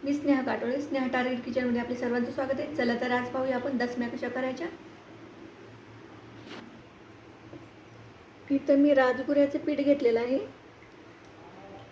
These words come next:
राजगिऱ्याचं पीठ हे आपण आता तिंबूया. एक परात घेतली आहे, त्या परातीत आपण राजगिऱ्याचं पीठ घेऊया.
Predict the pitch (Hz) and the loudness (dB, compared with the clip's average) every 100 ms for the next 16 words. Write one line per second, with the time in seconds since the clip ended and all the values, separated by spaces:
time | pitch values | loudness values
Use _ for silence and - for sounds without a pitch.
0 | - - - - - - - - - - | -20 -20 -20 -20 -20 -20 -20 -20 -20 -20
1 | - - - - - - - - - - | -20 -20 -20 -20 -20 -20 -20 -20 -20 -20
2 | 113 - - - - - - - - - | -20 -20 -20 -20 -20 -20 -20 -20 -10 0
3 | 269 262 254 269 269 262 277 285 285 269 | 2 4 2 4 4 4 2 0 0 2
4 | 285 254 - 254 - 233 294 - - - | 2 2 -2 -6 -6 -6 -6 -6 -14 -20
5 | - - - - 262 247 262 294 - - | -20 -18 -16 -2 0 2 2 2 -4 -16
6 | - - 247 - - 269 269 262 294 285 | -14 -8 -8 -4 2 4 6 4 2 2
7 | 254 240 262 381 - - 269 - 247 254 | 2 2 0 -2 -8 -8 -6 -4 -2 -2
8 | 240 233 247 247 247 254 254 254 - 240 | -2 -4 -4 -2 -2 -2 -4 -4 -4 -2
9 | 226 240 247 | 0 0 2